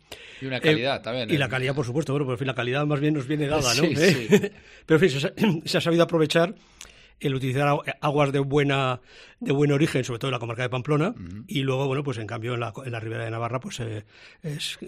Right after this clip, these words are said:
Speaker 2: quizá lo contrario, hay que beber agua del,
Speaker 1: Claro.
Speaker 2: del aluvial del Ebro, y precisamente el canal de Navarra, pues, hubiera sido una
Speaker 1: Claro, a-, ahí, ahí, perdona que te co-, que
Speaker 2: Mm.
Speaker 1: te interrumpa, Álvaro, ahí es clave, lo que has dicho en la comarca de Pamplona, eh, fue clave Itoiz.
Speaker 2: Sí, estoy comple-, completamente, o sea, desde, desde el punto de vista de la cantidad,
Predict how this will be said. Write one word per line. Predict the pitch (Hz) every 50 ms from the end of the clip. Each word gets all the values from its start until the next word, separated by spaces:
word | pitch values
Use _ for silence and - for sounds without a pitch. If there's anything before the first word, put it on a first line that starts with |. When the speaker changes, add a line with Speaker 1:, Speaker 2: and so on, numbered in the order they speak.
| - -
Speaker 2:
quizá | - 135 123
lo | 120 110
contrario, | - 120 110 131 139 131 117
hay | 104
que | 117
beber | 113 110 120 113 113
agua | 113 113 117
del, | 110 110 110 107 104 101 - - - - -
Speaker 1:
Claro. | - - -
Speaker 2:
del | 127 123
aluvial | 123 117 113 117 120 120 117
del | 117 113 123
Ebro, | 135 143 147 175 185
y | 156 131 120
precisamente | - 123 110 113 113 107 123
el | 113
canal | - - 127 113 107
de | 104
Navarra, | 107 104 107 110 113
pues, | 117 110 113
hubiera | 113 107 107
sido | - 123 117 113
una | 113 113
Speaker 1:
Claro, | 113 113 113 110
a-, | 110 - 117
ahí, | 110 113 123 151 - -
ahí, | 110 104 117 131 151 175
perdona | - 269 - 110 113 120 127 127 127 127 127 127 120
que | 120 117
te | 120 113
co-, | 123 127 -
que | 117 123 151
Speaker 2:
Mm. | 135 123
Speaker 1:
te | 117 120 117 117 117 117 117 110
interrumpa, | 107 - 113 117 117 139
Álvaro, | 127 123 135 147 165 160 _ -
ahí | - 110 110
es | 110 - -
clave, | - 131 127 131 143 143 135
lo | 120 110
que | 107
has | 113 117
dicho | 117 - 135
en | 131 123
la | 117
comarca | 110 120 120 120 123
de | 117
Pamplona, | 120 113 131 147 170 185 - - - -
eh, | - 110 107 104
fue | - 131 120
clave | - 127 123 117 107
Itoiz. | 101 104 208 - - - - - _
Speaker 2:
Sí, | - - 139
estoy | 139 127 - 117 107
comple-, | 107 131 113 123 123
completamente, | - 131 120 123 113 - 110 120 127 139
o | 104
sea, | 120 120 117
desde, | 110 107 107 123
desde | 123 - 120 120
el | 113 113
punto | 127
de | 131
vista | 117 156 147
de | 147
la | 143 131 113 -
cantidad, | - 135 127 117 - 131 123 147 202 196